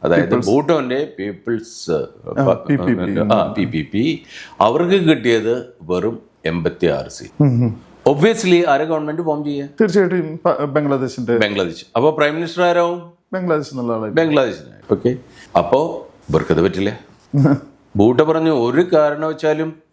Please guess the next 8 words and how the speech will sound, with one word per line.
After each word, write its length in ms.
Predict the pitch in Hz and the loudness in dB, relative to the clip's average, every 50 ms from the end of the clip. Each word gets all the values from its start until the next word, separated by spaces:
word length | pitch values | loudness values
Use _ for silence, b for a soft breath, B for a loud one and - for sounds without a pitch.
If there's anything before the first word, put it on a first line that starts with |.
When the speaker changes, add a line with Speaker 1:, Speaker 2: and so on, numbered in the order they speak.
| _ - | _ -4
Speaker 2:
സമ്മതിക്കില്ല." 440 | - 160 139 127 113 110 113 113 120 | -2 0 0 2 2 2 2 2 2
Speaker 1:
ഞാൻ 300 | 131 143 156 165 170 165 | 2 0 0 2 2 2
ആ 160 | 170 175 170 | 2 2 2
ഡാർക്ക് 400 | 139 123 117 123 131 131 131 - | 2 2 2 2 2 -2 -4 -8
സ്കിൻഡ് 400 | - - - 156 151 151 151 147 | -16 -6 -4 -2 0 2 2 2
ആയിട്ടുള്ള, 720 | 143 143 143 127 123 143 143 139 139 139 135 127 - - - 110 | 2 2 0 -2 -6 -4 -2 2 4 4 4 2 0 -4 -10 -12
ഏഹ്, 80 | 110 107 | -10 -6
ആ 460 | 101 92 - - 110 120 120 - | -6 -4 -2 0 0 0 0 -2